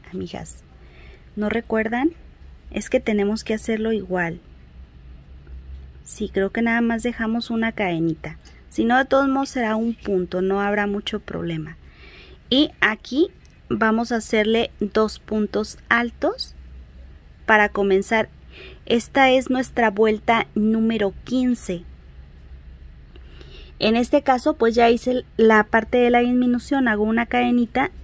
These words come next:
y me paso y continúo tejiendo el abanico ya como corresponde. Y así me va a quedar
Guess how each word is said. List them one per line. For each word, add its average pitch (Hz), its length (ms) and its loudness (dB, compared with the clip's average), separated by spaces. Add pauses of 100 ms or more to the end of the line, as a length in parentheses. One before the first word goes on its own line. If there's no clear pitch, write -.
(120)
y 226 100 6
me 214 160 4
paso 220 500 0 (680)
y 226 100 4
continúo 220 720 0
tejiendo 208 800 0 (1120)
el 202 180 6
abanico 208 600 4
ya 208 180 2
como 208 320 -2
corresponde. 202 840 -4 (3250)
Y 226 120 0
así 220 280 0
me 220 140 2
va 220 80 4
a 214 60 0
quedar 214 420 2